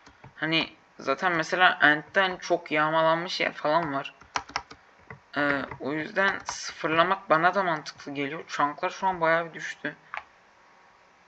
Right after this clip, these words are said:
Aa, sanırım yalan geliyor oyun, evet. Kim ya bir şey? Bu arada server başka bir hosting'e taşımayı düşünüyorum. Bu arada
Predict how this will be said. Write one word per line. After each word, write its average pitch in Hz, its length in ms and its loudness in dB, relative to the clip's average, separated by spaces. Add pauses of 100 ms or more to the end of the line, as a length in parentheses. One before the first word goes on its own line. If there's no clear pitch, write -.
(260)
Aa, 165 180 0
sanırım 160 400 -4
yalan 165 260 -4
geliyor 131 260 -8
oyun, 135 220 -10
evet. - 400 -14 (3500)
Kim - 180 -12
ya 160 240 -8
bir - 40 -12
şey? - 160 -16 (1700)
Bu 160 80 2
arada 180 200 4
server 196 520 4
başka 180 320 2
bir 190 60 -10
hosting'e 190 420 -4
taşımayı 180 380 0
düşünüyorum. 139 360 -6
Bu 156 80 4
arada 180 240 4